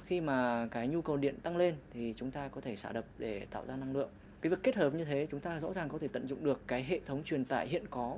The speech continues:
của các cơ s-, ờ, của các nhà máy thủy điện. Cái thứ hai nữa đó là cái việc sử dụng pin lưu trữ. Thì, ờ, cái này rõ ràng là một cái phương thức nó rất là hiệu quả, thì vì pin thì rõ ràng là nó,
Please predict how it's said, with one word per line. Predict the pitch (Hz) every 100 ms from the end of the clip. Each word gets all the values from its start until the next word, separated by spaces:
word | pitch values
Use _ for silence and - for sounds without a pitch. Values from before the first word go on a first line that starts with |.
| -
của | 120 -
các | - 208
cơ | -
s-, | 160 -
ờ, | 123 117
của | 110
các | - 190
nhà | 131
máy | 120
thủy | 135 123
điện. | 143 - - - -
Cái |
thứ | 160
hai | 190 180
nữa | 170
đó | 175
là | 190 151 127 120
cái | 123
việc | 143 131
sử | 117
dụng | 120
pin | - 165
lưu | 160
trữ. | - 196 220 - - - -
Thì, | - 131 123
ờ, | 117 117 113
cái | 135
này | 147
rõ | -
ràng | - 147 127
là | 120
một | 120 117
cái | 117 113 127
phương | 127 156
thức | 185 185
nó | 143 147
rất | 214
là | 175
hiệu | 131 110 -
quả, | 113 -
thì | - 110
vì | 117 113 113 123 - - - -
pin | 151 160
thì | 139 123
rõ | -
ràng | 139 120 117
là | 113 113 - -
nó, | 117 123